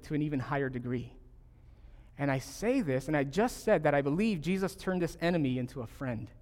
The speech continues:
You wanna know why? Listen, First Corinthians chapter one, verse one.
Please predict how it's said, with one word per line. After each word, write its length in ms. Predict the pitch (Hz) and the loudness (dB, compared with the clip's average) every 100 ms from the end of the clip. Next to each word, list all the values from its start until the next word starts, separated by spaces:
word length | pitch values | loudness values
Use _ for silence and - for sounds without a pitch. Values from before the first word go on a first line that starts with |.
| - - | -20 -10
You 100 | 143 | -4
wanna 140 | 156 156 | 0 2
know 100 | 151 | 2
why? 300 | 151 208 196 - - - - - - - - - | 2 0 -6 -16 -20 -20 -20 -20 -20 -20 -18 -6
Listen, 400 | 156 175 120 107 - - - - - - | -2 -2 -4 -8 -10 -18 -18 -18 -18 -20
First 340 | - 185 202 | -6 -4 -2
Corinthians 340 | - 196 180 160 | -4 -4 -4 -4
chapter 240 | 165 - | -6 -4
one, 360 | 151 156 165 165 | -2 0 0 -2
verse 260 | 135 143 - | -6 -8 -6
one. 280 | 135 113 | -6 -6